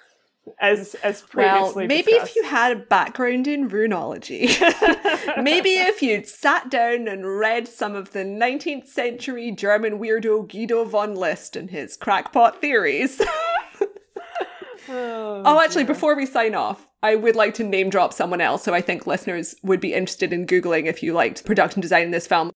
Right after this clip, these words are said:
Speaker 2: There's various explainers about the local Swedish folk art, which I obviously knew nothing about, but also,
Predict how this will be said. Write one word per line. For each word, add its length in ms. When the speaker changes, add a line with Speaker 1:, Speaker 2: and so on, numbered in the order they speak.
Speaker 2:
There's 180
various 240
explainers 580
about 380
the 180
local 340
Swedish 500
folk 480
art, 300
which 200
I 100
obviously 260
knew 100
nothing 280
about, 280
but 80
also, 360